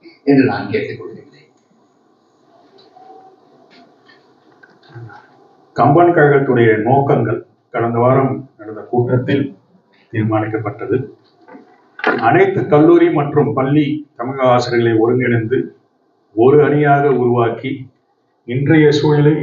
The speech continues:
Speaker 2: இளைய சமூகத்தினர் இடையே கம்பன் காட்டுகின்ற தனி மனித ஒழுக்கம், சமூக நல்லிணக்கம், சகோதரத்துவம், பெற்றோரை மதித்தல் மற்றும்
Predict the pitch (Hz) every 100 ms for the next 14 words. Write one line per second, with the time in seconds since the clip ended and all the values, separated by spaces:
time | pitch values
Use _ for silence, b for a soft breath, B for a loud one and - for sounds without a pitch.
0 | 127 139 156 143 131 131 131 - 123 123
1 | - 120 123 135 147 - 113 123 147 147
2 | 123 117 123 117 113 107 101 - - _
3 | _ _ _ _ _ - 120 147 143 131
4 | 127 123 117 120 120 135 - - - _
5 | _ _ _ - - 123 147 151 139 120
6 | 120 120 117 - 143 - - _ _ -
7 | 117 120 139 135 120 117 123 123 123 -
8 | _ _ _ - 127 127 151 147 135 120
9 | 123 123 131 131 - - _ - 117 147
10 | 147